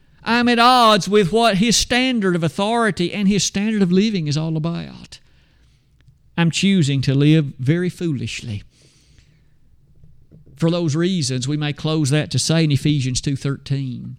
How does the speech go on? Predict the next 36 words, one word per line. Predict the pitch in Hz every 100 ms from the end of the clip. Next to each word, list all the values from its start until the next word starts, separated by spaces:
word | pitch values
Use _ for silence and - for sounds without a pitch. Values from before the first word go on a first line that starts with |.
| _ _ _ _ _
the | - 165
whole | 139 226 262 302
reason | 277 254 190 135 131
Jesus | 143 165 170 -
came | - 165 127
to |
this | 120
planet, | 139 143 139 113 - - - _ _ _ _ _ _
the | - 190
whole | 254 311 294
reason | 302 285 196 185
that | 180
He | 156
came, | 180 170 147 135 117 123 113 _ _ _ _ _ -
is | 156 -
to | 123
make | 135 165 -
peace | 180 143 120
between | - 117 - 123
us | 117 113 139
and | 131
God. | 131 - - 185 - _ _ _ - _ _ -
And | 196
so | -
if | 180
I | 170 170
choose | - - 185 202 220 160
not | 170 175 -
to | 151
abide | 127 143 151 175 190
in | 160
the | 139
peace | - 156 180
that | -
He | 135
offers, | 143 165 185 - 214